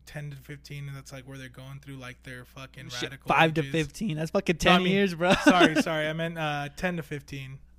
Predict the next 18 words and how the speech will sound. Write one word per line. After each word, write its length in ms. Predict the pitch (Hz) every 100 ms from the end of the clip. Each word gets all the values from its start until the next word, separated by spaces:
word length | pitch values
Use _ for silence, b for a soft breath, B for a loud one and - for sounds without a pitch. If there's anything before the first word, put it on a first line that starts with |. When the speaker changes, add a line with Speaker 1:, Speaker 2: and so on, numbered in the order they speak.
| - _ - _ -
Speaker 1:
So 140 | 160
I 40 | 160
think 180 | 180
you 100 | 170
got, 160 | 175 160
like, 160 | 151 143
five 320 | 160 156 151
years 240 | 151 143
where 120 | 143
it's, 180 | 135 -
like, 200 | 123 123 -
Speaker 2:
That's 160 | 160 165
when 80 |
you 100 | 156
mold 300 | 139 160 180
'em. 200 | 151 123 - - _ _ _ _ _ _ _ -
Speaker 1:
all 180 | 135
right. 320 | 135 139 139